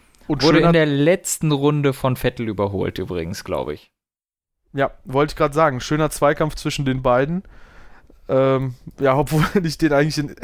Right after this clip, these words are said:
Speaker 1: ein, zwei Jahren erst erwartet hab, wenn Russell in einem besseren Auto sitzt.
Speaker 2: Ja, ist natürlich ein bisschen schwierig, das beste Auto gegen das schlechteste Auto.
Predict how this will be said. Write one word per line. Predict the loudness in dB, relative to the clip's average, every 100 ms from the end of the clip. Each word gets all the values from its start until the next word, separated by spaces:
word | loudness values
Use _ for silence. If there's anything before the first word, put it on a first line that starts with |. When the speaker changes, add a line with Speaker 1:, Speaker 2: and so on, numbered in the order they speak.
| -6
Speaker 1:
ein, | -2 0 0
zwei | 0 2
Jahren | 4 2 2
erst | 0
erwartet | 0 2 2 0 -4
hab, | -6 -4
wenn | -6
Russell | -2 -2 -2 -2
in |
einem | -2
besseren | -2 -2 -4 -2
Auto | -2 0
sitzt. | -2 -4 -8 -10 -14 _ _ -10
Speaker 2:
Ja, | -2 0 0 -2 -6
ist | -2
natürlich | 0 0 2 0 0
ein | -2
bisschen | -2 0 0 0 -6 -10 _ _ _ _ _ -14
schwierig, | -6 0 2 2 0
das | -4 -4
beste | -2 -4 0 2
Auto | 2 2 -2
gegen | -2 -4
das | -6 -2
schlechteste | 0 -2 -2 -4 -2 0
Auto. | 0 0 0 -2